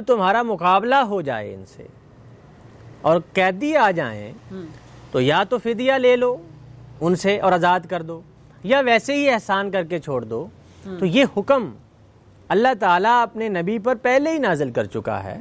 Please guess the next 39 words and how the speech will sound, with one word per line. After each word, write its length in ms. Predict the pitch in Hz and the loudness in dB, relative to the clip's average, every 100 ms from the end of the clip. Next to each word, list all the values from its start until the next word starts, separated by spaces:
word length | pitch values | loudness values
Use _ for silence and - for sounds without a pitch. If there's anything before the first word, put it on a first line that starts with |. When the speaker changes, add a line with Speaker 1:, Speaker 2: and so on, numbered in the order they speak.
| - | -2
Speaker 1:
سورہ 240 | 185 208 | 2 4
محمد 460 | 202 165 190 202 143 | 2 0 0 -2 -4
میں۔ 180 | 104 90 - - - - - - | -8 -16 -20 -20 -20 -20 -8 -2
اس 180 | 247 - | 0 0
کی 160 | 294 | 2
روشنی 460 | 233 185 - 233 220 | 4 4 0 -6 -6
میں، 120 | 123 | -4
یہ 100 | 135 | -4
سورہ 280 | - 208 220 | 0 2 2
محمد 560 | 180 156 190 226 196 | 0 -2 0 -2 -4
کی 220 | 185 185 180 | -8 -6 0
آیت 340 | 147 156 175 | 2 2 0
نمبر 240 | 160 131 123 | -4 -4 -4
جو 180 | 117 104 | -6 -4
ہے 100 | 107 | -6
وہ 220 | 110 160 - - - - | -8 -10 -14 -20 -12 0
چار 300 | 143 139 147 | 4 4 2
ہے، 240 | 104 95 - 113 120 | -4 -10 -12 -10 -6
اور 140 | 123 | -6
میں 120 | 127 | -4
آپ 140 | 120 - | -6 -6
کے 60 | |
سامنے 240 | 135 127 127 | -4 -4 -2
پڑھ 200 | 147 170 | -2 -2
دیتا 260 | 156 156 | -4 -4
ہوں۔ 120 | 143 139 _ - - - | -8 -10 _ -20 -20 -6
فَإِذَا 400 | 190 202 208 277 | 0 2 4 4
لَقِيتُمُ 560 | 277 220 262 294 262 254 | 4 2 2 0 2 2
الَّذِينَ 440 | 254 240 208 277 247 | 4 2 2 0 2
كَفَرُوا 420 | 214 190 254 220 117 - _ _ _ _ - | 2 2 2 0 -4 -12 _ _ _ _ 0
فَضَرَبَ 440 | 196 233 277 269 | 2 4 4 4
الرِّقَابَ، 580 | 233 196 180 160 117 101 - _ - | 2 2 4 4 4 0 -14 _ 0
بس 220 | 220 151 | 0 2
جب 200 | 254 254 | 2 2
ان 140 | 247 | 2
کافروں 400 | 208 190 180 254 | 4 2 4 0
سے 140 | 233 240 | 2 0
تمہارا 380 | 214 165 175 208 | 2 4 4 4
مقا-، 360 | 175 165 160 | 2 2 0